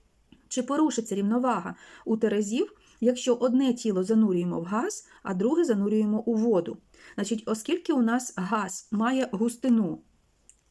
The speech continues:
вісімсот кілограм на метр кубічний, а густина води тисячу, ми бачимо, що у води густина більша. Отже, сила Архімеда, яка визначається ось таким чином,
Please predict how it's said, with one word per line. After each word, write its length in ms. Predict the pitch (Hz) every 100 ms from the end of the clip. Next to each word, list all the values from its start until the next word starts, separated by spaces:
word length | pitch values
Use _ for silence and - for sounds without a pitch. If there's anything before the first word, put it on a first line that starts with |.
| 208
вісімсот 560 | 254 247 294 302 262
кілограм 460 | - 214 214 220 185
на 80 | 185
метр 300 | 185 185 180
кубічний, 500 | 202 190 - 165 - - -
а 80 | 190
густина 400 | 240 247 254 247
води 260 | 226 220
тисячу, 540 | 220 269 415 349 240 214
ми 80 | 208
бачимо, 400 | 226 220 196 185
що 180 | -
у 40 | 185
води 360 | 208 214 185 185 -
густина 460 | 190 214 220 214
більша. 440 | 202 208 180 - - - - -
Отже, 360 | 254 226 196 165 -
сила 420 | - - 220 330 359
Архімеда, 680 | 330 320 311 226 190 185 -
яка 320 | 185 185 262
визначається 720 | 240 226 240 233 196 170 196
ось 120 | 190
таким 320 | 185 180 180 190
чином, 400 | 311 392 320